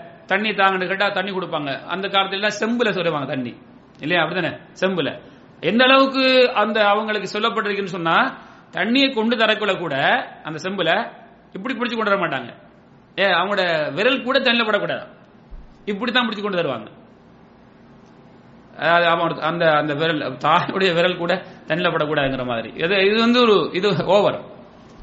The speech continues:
அதிகபட்சம், இல்லையா? அப்ப, அஹ், பெண்ணுண்டா யாரெல்லாம் வருவாங்க? தாய் வருவாங்க, அஹ், தன்னுடைய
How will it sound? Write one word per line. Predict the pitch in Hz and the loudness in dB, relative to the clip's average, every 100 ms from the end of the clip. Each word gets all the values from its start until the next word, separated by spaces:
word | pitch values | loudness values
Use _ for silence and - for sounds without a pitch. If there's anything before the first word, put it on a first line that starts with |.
| - - | -12 -4
அதிகபட்சம், | 151 202 165 143 131 | -2 0 -2 -4 -6
இல்லையா? | 143 180 196 139 - - - - | 0 4 4 0 -8 -20 -14 -2
அப்ப, | 175 247 277 277 - - | 2 4 4 2 -2 0
அஹ், | 180 175 170 160 | 4 6 6 4
பெண்ணுண்டா | 233 269 262 247 233 233 | 2 2 4 6 6 4
யாரெல்லாம் | 202 226 220 | 4 4 4
வருவாங்க? | 208 190 165 147 | 2 2 0 -2
தாய் | 135 156 147 | -2 0 0
வருவாங்க, | 135 147 175 175 170 165 - - - - - - - - - | 0 -2 -4 -4 -4 -6 -10 -20 -20 -20 -20 -20 -20 -20 -8
அஹ், | 135 | -6
தன்னுடைய | 135 151 147 143 | -2 -2 0 0